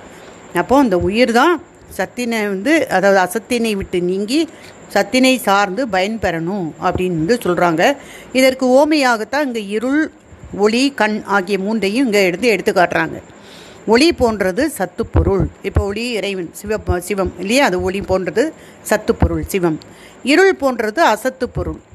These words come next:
அதாவது உலகம். ஒளியை சார்ந்தால் கண் காணும் ஆற்றலை பெறும். இருளை சார்ந்தா என்னாகும்? காணும் ஆற்றலை கண்ணு இழக்கிறது. இந்த இரண்டின் வேறாக நின்ற இந்த கண்ணுக்கு கண் ஒளி என்ற ஆற்றல் உண்டு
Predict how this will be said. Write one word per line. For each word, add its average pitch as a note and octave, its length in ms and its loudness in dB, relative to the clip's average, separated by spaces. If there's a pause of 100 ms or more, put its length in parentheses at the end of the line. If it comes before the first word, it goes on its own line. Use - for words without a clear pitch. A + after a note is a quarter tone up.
(400)
அதாவது B3 380 4
உலகம். F3 360 -2 (480)
ஒளியை D#4+ 440 4
சார்ந்தால் C4+ 580 0 (100)
கண் D4 340 -2
காணும் B3+ 460 0
ஆற்றலை A3 500 0
பெறும். F#3+ 360 -2 (440)
இருளை E4+ 380 4
சார்ந்தா D4+ 340 2
என்னாகும்? B3+ 600 -2
காணும் C#4+ 380 2
ஆற்றலை A#3 400 0
கண்ணு B3+ 320 0
இழக்கிறது. G3+ 540 -2 (460)
இந்த A3+ 140 0
இரண்டின் D#4+ 560 2
வேறாக C#4 520 2
நின்ற A#3 420 -4
இந்த G3+ 300 -8
கண்ணுக்கு G3 600 -4 (480)
கண் C4+ 280 2
ஒளி D4+ 360 4
என்ற A#3 280 2
ஆற்றல் A3 480 0
உண்டு B3+ 400 -2